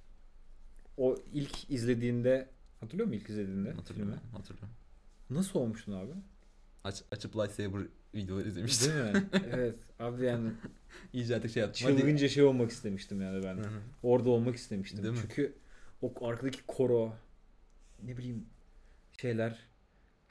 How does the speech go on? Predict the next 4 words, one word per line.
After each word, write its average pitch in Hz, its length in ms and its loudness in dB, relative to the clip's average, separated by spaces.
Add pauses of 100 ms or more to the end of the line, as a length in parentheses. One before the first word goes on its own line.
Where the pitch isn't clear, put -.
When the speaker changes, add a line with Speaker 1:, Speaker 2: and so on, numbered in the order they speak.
(580)
Speaker 1:
e, 117 340 0
küçükken - 380 -2
anlamadığın 123 500 4
sözler. 110 480 2